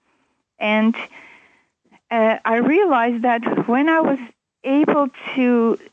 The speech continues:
see or read in people's energies what they were feeling and what they were saying, and I could see that actually there's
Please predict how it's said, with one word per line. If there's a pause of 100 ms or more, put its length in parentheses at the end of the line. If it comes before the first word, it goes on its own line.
(340)
see
or
read
in
people's
energies
what
they
were
feeling
and (220)
what
they
were (140)
saying, (360)
and (440)
I
could (440)
see
that
actually (360)
there's